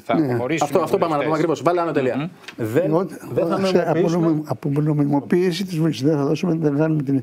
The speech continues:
Speaker 3: Νομιμοποίηση.
Speaker 1: Μμμ.
Speaker 3: Σε αυτή τη
Speaker 2: δεν
Speaker 3: Βουλή.
Speaker 2: έχει, ναι, σε αυτή τη Βουλή και δεν,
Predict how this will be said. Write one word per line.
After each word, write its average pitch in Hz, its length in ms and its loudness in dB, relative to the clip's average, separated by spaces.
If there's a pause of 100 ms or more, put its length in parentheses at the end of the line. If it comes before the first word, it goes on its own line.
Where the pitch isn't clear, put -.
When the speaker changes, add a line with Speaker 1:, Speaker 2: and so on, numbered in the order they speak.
(140)
Speaker 3:
Νομιμοποίηση. 143 640 0
Speaker 1:
Μμμ. 113 160 -2 (400)
Speaker 3:
Σε - 140 -6
αυτή 165 140 -2
τη 147 80 0
Speaker 2:
δεν 190 80 2
Speaker 3:
Βουλή. 151 120 2
Speaker 2:
έχει, 156 80 2
ναι, 135 160 0 (180)
σε - 160 -4
αυτή 131 120 -2
τη 131 60 0
Βουλή 143 200 0
και 165 180 -2
δεν, 156 500 0